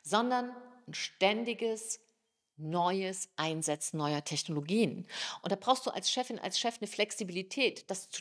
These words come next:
checken, das erstmal selber rauszufinden, das schnell zu implementieren und da einen Weg zu finden, dass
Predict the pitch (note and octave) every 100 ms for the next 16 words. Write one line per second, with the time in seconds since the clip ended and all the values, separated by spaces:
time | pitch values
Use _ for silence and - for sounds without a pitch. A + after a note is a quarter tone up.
0 | - - G#3 G3 - F4 - - - G#3
1 | G#3 F#3+ F#3 G#3+ C#4 A3+ G3+ A#3 - C4
2 | - C4+ C4 A3 F#3+ - G3 G3+ G3+ -
3 | G#3 G3+ G3 F#3 F#3 - A#3 C4 D4 -
4 | - - - A#3 G#3+ A3 A3+ A3 - G3+
5 | F#3+ F#3 F#3 F3+ C4 D#4 D#4 - A3+ -
6 | G#3+ G3+ F3 E3+